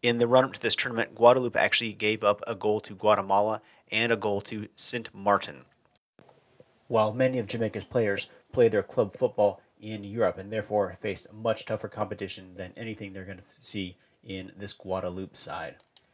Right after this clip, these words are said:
That being said, Guadeloupe are playing with house money. Nobody's expecting them to do much of anything this tournament, which means they may have a wide open game. They may try and push the ball upfield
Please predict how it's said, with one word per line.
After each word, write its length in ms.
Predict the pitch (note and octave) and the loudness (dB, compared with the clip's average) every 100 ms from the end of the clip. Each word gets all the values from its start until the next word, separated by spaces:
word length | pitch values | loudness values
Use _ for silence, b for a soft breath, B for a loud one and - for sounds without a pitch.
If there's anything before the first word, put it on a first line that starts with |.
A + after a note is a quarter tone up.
| b b _ | b b _
That 140 | D3 C3+ | 0 0
being 140 | A#2 | -2
said, 300 | - A#2 F#2+ b _ | 0 0 -2 b _
Guadeloupe 380 | C3 C#3 C#3 B2+ | 2 4 2 -2
are 120 | - G#2+ | -2 -4
playing 220 | A2+ G#2+ | -4 -8
with 100 | G#2 | -4
house 220 | G#2 - | -2 -2
money. 320 | G#2+ A2+ B2 A#2 | -6 -10 -12 -10
Nobody's 320 | A2+ G#2 F#2+ | -6 -4 -6
expecting 420 | F#2 - G2 G2+ | -6 -6 -8 -10
them 140 | F#2+ F#2+ | -16 -14
to 220 | G2 F#2 | -14 -12
do 120 | G2 | -14
much 200 | F#2 - | -16 -16
of 100 | - | -12
anything 340 | F#2+ F#2+ G#2 | -12 -14 -16
this 120 | G#2+ - | -12 -12
tournament, 320 | A2+ A#2+ C3 b b | -12 -14 -16 b b
which 200 | - - | -10 -10
means 360 | G2+ G2+ G2+ F#2+ | -8 -12 -10 -10
they 160 | G#2+ G#2+ | -8 -4
may 160 | A2+ | -4
have 260 | G2+ G2+ F#2 | 0 0 0
a 80 | F#2 | -4
wide 300 | F#2 G2 G2+ | 0 0 -2
open 200 | F#2 F#2 | -8 -12
game. 220 | G2 G2+ | -12 -12
They 120 | F#2+ | -16
may 200 | F#2 F2+ _ _ | -16 -18 _ _
try 160 | - G2 | -10 -10
and 140 | E2+ | -10
push 180 | - A2 | -8 -8
the 80 | G#2 | -6
ball 260 | G2 F#2+ C#2+ | -4 -4 -4
upfield 500 | - - G2+ G2+ | -6 -6 -8 -8